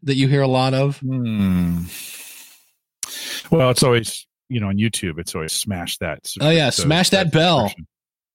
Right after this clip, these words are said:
Speaker 2: You know, "Hit that thing down below and, and get it done." I, I don't, I, I don't think those are bad, though.
Speaker 1: No. Uh, "Welcome back.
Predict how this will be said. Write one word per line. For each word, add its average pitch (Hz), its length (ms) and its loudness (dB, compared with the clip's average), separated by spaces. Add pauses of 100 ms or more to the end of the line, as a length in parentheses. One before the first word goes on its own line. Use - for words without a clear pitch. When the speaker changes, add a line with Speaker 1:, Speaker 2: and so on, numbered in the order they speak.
(680)
Speaker 2:
You 98 60 -6
know, 92 60 -4
"Hit 143 180 0
that 151 180 0
thing 156 180 -2
down 135 240 0
below 120 540 0
and, 95 260 -4
and 101 120 -4
get 98 120 2
it 90 80 -2
done." 87 240 2
I, 208 160 2 (440)
I 214 100 2
don't, 302 200 -4 (520)
I, - 160 -4 (180)
I - 160 -12 (480)
don't 220 160 2
think 254 160 0
those 208 160 4
are 151 60 6
bad, 110 440 0
though. - 240 -8 (120)
Speaker 1:
No. 170 440 6
Uh, 147 560 4
"Welcome 160 460 4
back. 147 480 0